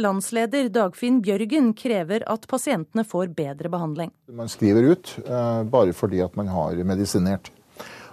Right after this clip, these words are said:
Speaker 2: Og det påstår vi er absolutt ikke det man behøver her. Her behøver man mye mer. Man er nødt til å ha over tid få lov til å være i, eh, institusjon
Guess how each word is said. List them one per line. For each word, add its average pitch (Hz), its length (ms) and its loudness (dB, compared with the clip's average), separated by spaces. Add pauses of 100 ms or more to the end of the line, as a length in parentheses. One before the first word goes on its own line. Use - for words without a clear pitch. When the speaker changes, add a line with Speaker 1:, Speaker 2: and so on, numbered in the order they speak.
Speaker 2:
Og 110 220 2
det 117 100 6 (300)
påstår 120 480 4
vi 123 80 0
er 110 320 2
absolutt 110 640 -2
ikke 101 180 0
det 92 180 2
man 98 200 0
behøver 98 320 0
her. 131 320 0
Her 104 160 -2
behøver 95 320 -2
man 95 240 -2
mye 92 400 0
mer. - 220 -18 (240)
Man 127 240 0
er 131 60 0
nødt 113 180 2
til 123 240 0
å 117 380 2 (260)
ha 113 120 4 (120)
over 95 240 6
tid 208 320 6 (240)
få - 220 0
lov 101 280 4
til 151 300 2
å 117 400 0
være 107 560 2
i, 95 320 0
eh, 95 300 0 (260)
institusjon 135 680 2